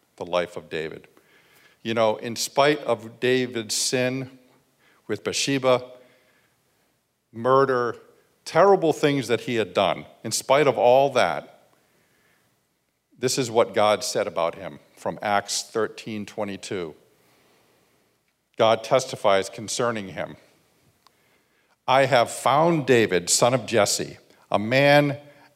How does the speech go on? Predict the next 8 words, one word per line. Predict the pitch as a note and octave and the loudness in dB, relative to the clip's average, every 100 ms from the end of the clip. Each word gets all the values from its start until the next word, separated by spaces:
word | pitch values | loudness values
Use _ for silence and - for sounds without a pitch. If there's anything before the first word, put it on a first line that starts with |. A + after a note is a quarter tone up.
| - | 0
after | B2 B2 - A#2+ | 0 0 0 -2
my | A2 G2+ F#2+ - | 2 2 0 2
own | A#2+ B2+ B2+ B2+ | 2 4 2 -4
heart. | - - F2+ C#2+ - - - _ _ _ _ _ _ _ | -8 -2 0 2 -2 -14 -16 _ _ _ _ _ _ _
He | - E3 | 0 4
will | D#3+ | 6
do | C#3+ D#3 E3 | 4 6 6
everything | E3 C#3 - G2+ D#2+ | 6 2 2 -2 -2